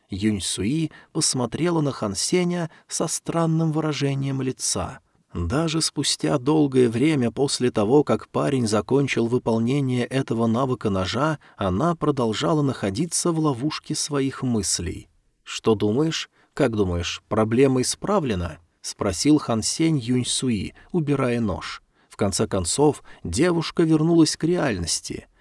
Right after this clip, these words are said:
Она посмотрела на Хан Сеня и через некоторое время спросила:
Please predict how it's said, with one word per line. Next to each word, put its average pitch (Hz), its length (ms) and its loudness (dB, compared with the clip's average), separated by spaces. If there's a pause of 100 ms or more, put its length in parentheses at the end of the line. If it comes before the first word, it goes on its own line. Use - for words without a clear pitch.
(160)
Она 131 260 2
посмотрела 160 640 0
на 147 100 2
Хан 104 220 -4
Сеня 147 540 0 (240)
и 131 100 0
через 117 260 0
некоторое 156 560 0
время 147 360 0
спросила: - 800 -6